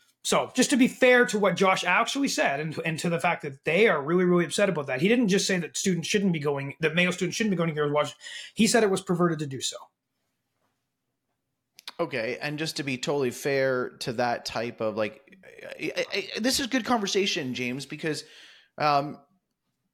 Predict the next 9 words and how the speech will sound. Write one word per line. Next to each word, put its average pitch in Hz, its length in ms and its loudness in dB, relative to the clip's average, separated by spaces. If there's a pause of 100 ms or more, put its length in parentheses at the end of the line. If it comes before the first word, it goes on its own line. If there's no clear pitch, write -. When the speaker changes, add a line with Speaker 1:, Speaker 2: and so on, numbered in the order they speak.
(120)
Speaker 2:
because 175 260 4
people 214 540 4
get 151 260 0
desensitized 131 1080 -2
by 127 580 4
all 139 280 4
of 127 180 -4
the 127 100 2
barrage 123 920 2